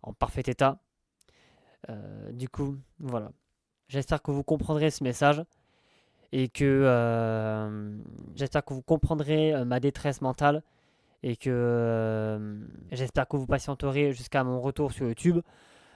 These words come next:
Euh, dans ce cas, je vous remercie beaucoup d'avance pour vos messages qui me toucheront. Euh, du coup, voilà, je vous dis, euh, à de très bientôt pour la reprise de la chaîne.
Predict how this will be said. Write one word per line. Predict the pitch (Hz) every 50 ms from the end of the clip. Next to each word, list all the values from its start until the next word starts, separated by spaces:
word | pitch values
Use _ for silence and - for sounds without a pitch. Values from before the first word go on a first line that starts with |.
| -
Euh, | 139 127 117
dans | 131 123
ce | - -
cas, | - 147
je | 135 123
vous | 135
remercie | 131 135 135 131 - 147 139
beaucoup | 127 127 156 151 - - 160 156 156 156 135
d'avance | 120 127 127 135 139 135 -
pour | - - - 120 113
vos | 107 120
messages | 123 127 127 113 - 139 131 123 113 -
qui | - 123 120
me | 110 113 117 110
toucheront. | - 131 127 - - - 156 160 - _ _ _ _ _ _ - - - - - - -
Euh, | 120 113 113 113 110 110 107 107 107 107 107 104 104 104 104 104 101 101 104 - -
du | 127 123 117 123
coup, | - -
voilà, | 131 127 120 120 120
je | 120 123
vous | 131 135
dis, | 127 135 139 143 143 143 139 135
euh, | 120 113 110 107 107 107 110 - - - - - _ _ _ _ _ _ _ _ _ _ _ _ _ _ _ _ _ _ _ _ _ -
à | 135
de | 123 127
très | - - - 160
bientôt | 147 156 151 - - 151 139
pour | - - 135
la | 127
reprise | 123 127 131 - - - 147 131
de | 127
la | 120 120
chaîne. | - - 139 135 147 160